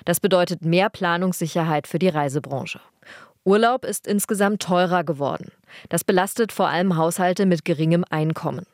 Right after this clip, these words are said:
Doch die Reise scheint nach wie vor einen wichtigen Stellenwert zu haben. Fünfundsiebzig Prozent der Bevölkerung würden planen, zweitausendfünfundzwanzig sicher zu verreisen, wie aus der Reiseanalyse hervorgeht.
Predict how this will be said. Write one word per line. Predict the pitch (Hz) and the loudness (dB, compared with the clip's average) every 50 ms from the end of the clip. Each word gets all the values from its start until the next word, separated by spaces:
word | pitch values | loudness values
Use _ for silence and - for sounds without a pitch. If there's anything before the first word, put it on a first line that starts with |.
| _ _ - - - - _ | _ _ -20 -20 -20 -6 _
Doch | - 196 | -2 -2
die | - - 233 | 2 2 0
Reise | 170 156 151 160 180 190 226 220 | 2 2 2 0 0 0 0 -2
scheint | - - 190 170 175 165 - | 0 0 0 0 -2 -2 -2
nach | 165 175 180 - | -4 -4 -4 -4
wie | 214 196 | -6 -6
vor | - - 196 190 185 | -4 0 0 0 0
einen | - 175 170 175 180 175 165 | 2 2 2 2 2 2 2
wichtigen | 175 - - 202 180 190 190 185 | 0 -2 -2 -2 0 2 2 0
Stellenwert | - - 175 175 185 196 196 185 175 160 151 - | 0 2 2 2 4 4 4 4 2 2 0 -2
zu | - - 151 127 | -4 -4 -4 -4
haben. | 131 - - - - - - _ _ _ _ _ _ _ _ _ - - - - _ _ _ | -4 -8 -10 -10 -12 -16 -20 _ _ _ _ _ _ _ _ _ -20 -20 -20 -20 _ _ _
Fünfundsiebzig | - 220 226 233 233 254 233 208 240 - - 233 208 - | 0 2 2 4 4 4 4 2 0 0 -2 -4 -4 -2
Prozent | - 220 185 - 190 190 202 208 | -2 -4 0 0 0 2 2 2
der | 190 | 2
Bevölkerung | 170 175 165 - 185 180 185 - 214 175 180 175 170 160 | 2 0 0 2 2 2 2 2 2 2 2 2 2 2
würden | 175 170 160 165 | 2 0 0 -2
planen, | - - 160 147 147 160 185 208 208 226 | -6 -4 -2 0 0 0 0 0 0 -2
zweitausendfünfundzwanzig | 208 - 185 180 - 180 180 165 170 165 - 190 185 185 175 180 165 160 - 165 160 170 180 - 202 180 - | 0 0 -2 0 2 2 0 2 0 -2 0 2 2 2 2 2 0 0 0 0 -2 0 0 0 -2 -2 0
sicher | 180 170 - 202 185 175 | -2 -2 2 2 0 0
zu | - - 170 | 0 -4 -4
verreisen, | - 185 170 147 156 147 156 160 147 143 143 - - | -2 -2 -2 0 -2 0 0 -2 -2 -4 -8 -8 -2
wie | - 175 | 0 2
aus | 180 185 - | 2 2 2
der | 208 185 | 0 0
Reiseanalyse | 151 160 165 170 185 180 131 175 170 170 165 156 151 143 170 170 | 0 -2 -2 0 -2 -2 -2 0 -2 -2 0 -2 0 0 0 0
hervorgeht. | 170 190 180 - - 160 151 139 - 98 - - - - - | 2 0 -2 0 0 -2 -2 -2 -4 -10 -14 -14 -14 -16 -18